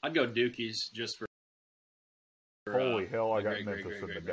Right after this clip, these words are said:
Speaker 2: daggum
Speaker 1: grandfather.
Speaker 2: Elite Eight.
Speaker 1: Just to make
Speaker 2: What
Speaker 1: it
Speaker 2: are we
Speaker 1: up.
Speaker 2: doing here?
Speaker 1: Uh,
Speaker 2: Virginia and Alabama, as much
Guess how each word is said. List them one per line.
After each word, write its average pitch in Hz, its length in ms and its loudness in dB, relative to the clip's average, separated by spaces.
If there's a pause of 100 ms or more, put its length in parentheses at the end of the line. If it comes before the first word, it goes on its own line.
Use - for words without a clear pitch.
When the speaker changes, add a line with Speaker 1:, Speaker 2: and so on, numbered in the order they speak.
(120)
Speaker 2:
daggum - 20 -12
Speaker 1:
grandfather. 85 260 -6
Speaker 2:
Elite 80 220 -10
Eight. 80 220 -10
Speaker 1:
Just - 140 -14
to 92 80 -10
make 101 180 0
Speaker 2:
What 120 160 8
Speaker 1:
it - 20 2
Speaker 2:
are 104 60 2
we 98 160 -2
Speaker 1:
up. 92 60 -2
Speaker 2:
doing 87 320 -4
here? 80 260 -16 (560)
Speaker 1:
Uh, 98 100 -6
Speaker 2:
Virginia 131 380 -2
and 117 100 0
Alabama, 95 540 -2 (100)
as 82 80 -14 (280)
much 208 560 -4